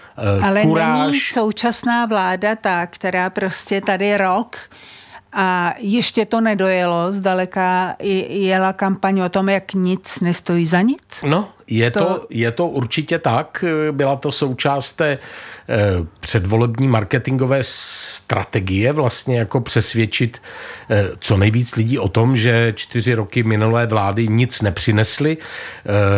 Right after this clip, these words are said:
Speaker 1: ta marketingová strategie Andreji Babišovi skvěle vyšla.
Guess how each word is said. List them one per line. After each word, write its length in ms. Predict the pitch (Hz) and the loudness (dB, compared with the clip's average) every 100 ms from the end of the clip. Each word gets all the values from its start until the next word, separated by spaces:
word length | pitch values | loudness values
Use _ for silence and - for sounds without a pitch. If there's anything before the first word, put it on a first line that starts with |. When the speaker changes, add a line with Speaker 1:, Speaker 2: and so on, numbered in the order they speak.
| 98 95 90 - _ | 2 2 -2 -14 _
Speaker 1:
ta 260 | 113 101 87 | 0 2 0
marketingová 680 | 92 104 117 110 110 110 107 | -2 0 -2 0 0 0 0
strategie 800 | - - 98 98 110 104 107 87 | -4 -6 -6 -4 -4 0 -2 -2
Andreji 340 | 95 104 110 | -2 0 0
Babišovi 500 | 92 95 117 120 104 | 0 0 0 0 0
skvěle 420 | - - 117 123 | -2 0 2 2
vyšla. 500 | 85 - 151 165 190 | 0 -2 0 0 -2